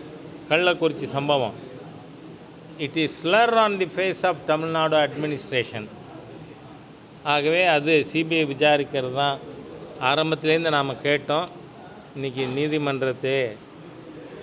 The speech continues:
அது முடிவு செய்யப்பட்டிருப்பது வரவேற்கத்தக்கது. அதாவது, எல் ஐ சி விஷயத்துல எல்லா மொழிகளிலும் அவங்க அந்த ஆட் கொடுத்திருந்தாங்க.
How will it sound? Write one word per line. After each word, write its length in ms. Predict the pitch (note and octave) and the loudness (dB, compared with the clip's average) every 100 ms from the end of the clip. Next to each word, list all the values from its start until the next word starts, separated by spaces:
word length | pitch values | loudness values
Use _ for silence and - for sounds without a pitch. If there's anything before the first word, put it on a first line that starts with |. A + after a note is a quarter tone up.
| - D#3+ | -12 -4
அது 220 | C3+ C3 | 0 0
முடிவு 340 | C3 D3 D3 C3+ | 0 2 2 2
செய்யப்பட்டிருப்பது 840 | C3 B2 A#2+ A2+ A#2+ G#2+ B2 C#3+ | 0 2 -2 -2 -4 -2 -2 0
வரவேற்கத்தக்கது. 960 | B2+ B2 C3 B2+ A2+ G#2 G#2+ - F#2+ F2+ - - - - - - - - - - - - | 0 0 0 -2 -4 -10 -10 -10 -12 -12 -16 -20 -20 -20 -20 -18 -18 -18 -18 -18 -14 0
அதாவது, 300 | E3 G3+ G3 | 4 6 4
எல் 240 | E3+ G#3 | 4 4
ஐ 140 | A#3 A3 | 4 4
சி 200 | A3 F#3+ | 0 0
விஷயத்துல 760 | E3 E3 E3+ D#3 D3+ E3+ D3+ - - - - - - - - - - - - - | -2 0 0 0 0 2 2 -2 -16 -20 -20 -20 -20 -20 -20 -18 -18 -16 -10 0
எல்லா 580 | D3 F3 G3 G3+ G#3 | 2 4 4 6 6
மொழிகளிலும் 840 | G3 E3 E3 E3+ F3+ D#3+ D3+ F#3 G#3+ - - - - - - - - - - | 6 2 2 2 4 2 2 0 -2 -8 -16 -16 -18 -18 -18 -18 -18 -18 -10
அவங்க 460 | D#3+ C#3+ C#3 D3 F#3+ | 0 0 2 0 0
அந்த 480 | D3 C3 B2+ G#2 G2 - - - - - - - - C#3+ | 0 2 2 0 -4 -12 -16 -16 -16 -18 -18 -18 -10 0
ஆட் 260 | D3 D#3 | 2 2
கொடுத்திருந்தாங்க. 840 | D3 D3 C#3+ D3+ C3+ A#2+ G#2 F#2+ | 0 0 2 2 2 0 -4 -6